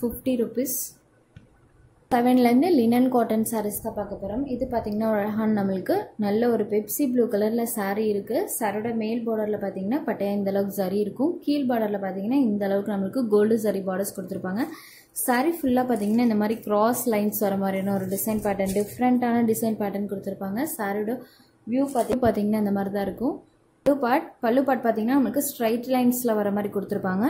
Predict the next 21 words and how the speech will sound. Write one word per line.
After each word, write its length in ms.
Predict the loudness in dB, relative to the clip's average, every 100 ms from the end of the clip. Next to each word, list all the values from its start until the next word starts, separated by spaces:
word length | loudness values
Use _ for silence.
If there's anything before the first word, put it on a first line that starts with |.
| 0 0
இது 80 | 2 4
இந்த 160 | 4 4 4
சாரிக்கு 280 | 4 4 4
வரக்கூடிய 300 | 2 0 0
பிளவுஸ் 320 | 2 2 0 -2
part. 180 | -6 -6 -20 _ _ -6
சாரியோட 320 | 0 2 2 4
பிளவுஸ்ல 360 | 4 4 0 -2
பாத்தீங்கன்னா, 320 | -2 0 2 4
அந்த 100 | 2 0
lines 320 | 0 0 0
நம்மளுக்கு 300 | -2 -2 2 2
நெருக்க 240 | 2 2 0
நெருக்கமா 300 | 0 0 2 2
வந்திருக்கும். 360 | 0 0 0 2
ஹேண்ட்ஸுமே 460 | 2 2 0 0 0
பாத்தீங்கன்னா, 300 | 0 0 4 4
இந்த 160 | 4 2 2
அளவுக்கு 200 | 0 -2
நம்மளுக்கு 260 | -2 -2 -4 -8 -20 -14 -2
gold 340 | 6 8 8